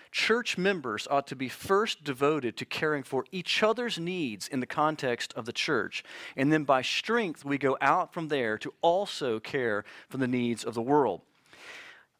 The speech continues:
This is so true. I know you understand what I'm getting ready to say. There's a phrase called compassion fatigue that all of us feel very much in this day and age. Compassion fatigue is the idea that the world is so big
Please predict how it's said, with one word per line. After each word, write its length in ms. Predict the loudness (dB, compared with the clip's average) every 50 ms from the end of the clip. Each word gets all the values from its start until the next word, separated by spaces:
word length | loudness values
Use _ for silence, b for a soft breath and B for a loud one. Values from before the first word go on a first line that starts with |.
| -20 -12 0
This 240 | 4 4 4 4 2
is 140 | -2 -2 0
so 240 | 2 4 4 2
true. 380 | 2 -2 -2 -2 0 0 0 2
I 120 | 2 2
know 280 | 2 0 0 0 0 0
you 240 | 0 0 -2 -2 0
understand 500 | 0 -2 -4 -4 -4 -2 -2 -2 -2 0
what 80 | 0
I'm 140 | 0 0 0
getting 220 | -2 -2 -4 -2 -2
ready 180 | -2 -4 -4
to 100 | -4 -6
say. 240 | -6 -2 0 0 0
There's 220 | 0 -2 -4 -4
a 40 | -6
phrase 680 | -6 -6 -4 0 2 4 4 4 2 -2 -6 -8 -10 -6
called 260 | -4 -2 -2 -2 -2
compassion 760 | -4 -6 -6 -6 -4 0 0 2 2 2 0 -2 -4 -4 -6
fatigue 640 | -8 -10 -10 -8 -6 -4 -4 -2 -4 -6 -8 -12 B B B B B B B B
that 100 | 2 6
all 220 | 6 6 6 6 2
of 100 | 0 0
us 160 | -2 -4 -4
feel 280 | -4 -2 0 0 0
very 240 | 0 2 0 0 2
much 320 | 2 0 0 0 0 -2 -4
in 40 |
this 160 | -6 -6 -4 -2
day 200 | -2 -2 -2 -2
and 100 | -2 -4
age. 240 | -4 -6 -8 -6
Compassion 560 | -4 -4 -2 2 2 4 4 4 2 0 -4 -4
fatigue 460 | -6 -8 -6 -2 -2 0 0 -2 -2
is 100 | -4 -2
the 140 | 0 2 2
idea 400 | 4 4 2 2 0 0 0 0
that 160 | 0 -2 -2
the 60 | -2
world 380 | 0 2 4 4 4 2 0 -2
is 80 | -4
so 300 | -4 0 2 2 2 4
big 440 | 2 0 0 0 0 -2 -4 -8 -12